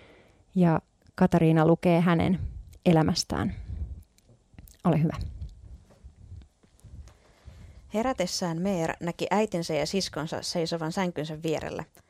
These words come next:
Speaker 2: molemmat verisinä ja vaatteet riekaleina. "Olet kriittisessä tilassa", äiti sanoi. Kesti hetken,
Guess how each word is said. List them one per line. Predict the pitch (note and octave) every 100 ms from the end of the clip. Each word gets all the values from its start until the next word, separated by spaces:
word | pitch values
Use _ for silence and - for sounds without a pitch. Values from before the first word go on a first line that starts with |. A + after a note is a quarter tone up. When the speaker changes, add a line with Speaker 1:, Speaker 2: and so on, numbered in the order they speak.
| _ _
Speaker 2:
molemmat | F3 F#3 E3+ D#3+ F#3
verisinä | G3 F#3 E3+ D#3+ -
ja | E3
vaatteet | F3 F3 - C#3+ -
riekaleina. | E3 C#3 - F2+ F2 F#3 _ _ _ _ _ -
"Olet | A3 A3
kriittisessä | - B3+ B3 F#3 E3+ F3+
tilassa", | F#3+ F3 E3 - E3 _ -
äiti | E3+ - E3+
sanoi. | D#3 D#3+ F3+ _ - - - - - - -
Kesti | F#3+ - G3+
hetken, | G#3+ - D#3